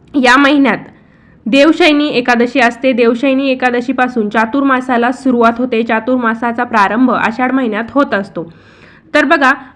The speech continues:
आषाढ महिन्यात खूप साऱ्या सेवा आपल्याला करायच्या होत्या, बऱ्याच लोकांनी त्या सेवा केल्या देखील असतील, पण आजचा व्हिडिओ त्या लोकांसाठी आहे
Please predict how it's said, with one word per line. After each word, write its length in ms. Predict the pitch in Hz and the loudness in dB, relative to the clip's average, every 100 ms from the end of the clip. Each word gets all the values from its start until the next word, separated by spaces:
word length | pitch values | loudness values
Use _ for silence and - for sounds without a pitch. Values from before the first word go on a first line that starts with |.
| - | 0
आषाढ 360 | 240 269 320 | 0 4 2
महिन्यात 440 | 311 320 294 294 - | 4 0 0 -4 -4
खूप 220 | 285 311 | -2 -2
साऱ्या 300 | 311 302 269 | 0 2 2
सेवा 260 | 277 285 254 | 2 2 4
आपल्याला 360 | 226 226 247 254 | 2 2 0 0
करायच्या 460 | 254 233 220 220 | 0 0 0 -2
होत्या, 320 | 247 233 233 233 | -2 -2 0 -2
बऱ्याच 460 | 226 226 226 254 | 0 0 2 0
लोकांनी 420 | 254 226 240 240 240 | -4 -2 -2 -2 -2
त्या 160 | 233 | -4
सेवा 240 | 240 254 226 | -2 0 0
केल्या 300 | 233 220 220 | 0 -2 -2
देखील 320 | 214 220 247 | -4 -4 -4
असतील, 300 | 196 - 190 185 - - _ _ | -4 -6 -10 -10 -20 -20 _ _
पण 220 | 320 339 349 | 2 2 0
आजचा 320 | 233 254 339 | 0 0 2
व्हिडिओ 260 | 330 311 320 | 4 4 4
त्या 200 | 320 285 | 2 2
लोकांसाठी 560 | 285 285 285 277 294 285 | 4 2 0 0 -2 0
आहे 240 | 262 240 | 0 0